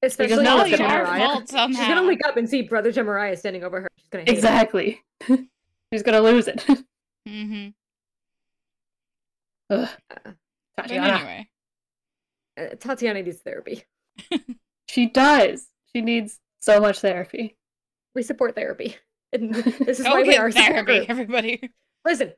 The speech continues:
Speaker 1: we're a support group. It's basically therapy.
Speaker 3: That's
Speaker 2: It
Speaker 3: true, we are
Speaker 2: is,
Speaker 3: the
Speaker 2: yeah.
Speaker 3: therapy.
Speaker 2: We are, we, we are the
Speaker 3: Subscribe to
Speaker 2: therapy.
Speaker 3: the podcast on Apple Mu-, on Apple Podcast and, uh, Spotify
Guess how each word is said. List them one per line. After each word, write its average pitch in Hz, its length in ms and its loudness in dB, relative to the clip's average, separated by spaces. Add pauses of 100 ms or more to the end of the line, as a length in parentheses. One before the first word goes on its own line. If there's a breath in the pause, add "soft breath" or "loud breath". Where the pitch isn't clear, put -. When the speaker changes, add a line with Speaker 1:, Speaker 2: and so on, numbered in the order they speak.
Speaker 1:
we're 277 140 2
a 330 40 0
support 294 300 0
group. - 200 -10
It's 254 140 -2
basically 269 360 0
therapy. 233 500 0 (300)
Speaker 3:
That's 233 120 -2
Speaker 2:
It 208 60 2
Speaker 3:
true, 208 80 0
we 185 240 2
are 180 40 -8
Speaker 2:
is, 165 120 -16
Speaker 3:
the - 60 -12
Speaker 2:
yeah. 190 100 -8
Speaker 3:
therapy. - 260 -16 (760)
Speaker 2:
We 214 140 -4
are, 208 260 -6
we, 220 200 -8
we 214 160 -2
are 190 120 -4
the 202 60 -14
Speaker 3:
Subscribe 214 360 -4
to 208 140 -10
Speaker 2:
therapy. 202 60 -16
Speaker 3:
the 214 300 -2
podcast 165 160 -12 (100)
on 175 320 -12
Apple 190 220 -14
Mu-, 190 180 -16 (140)
on 185 240 -12
Apple 196 200 -18
Podcast - 340 -16 (180)
and, 190 180 -18
uh, 190 180 -16 (160)
Spotify 208 360 -14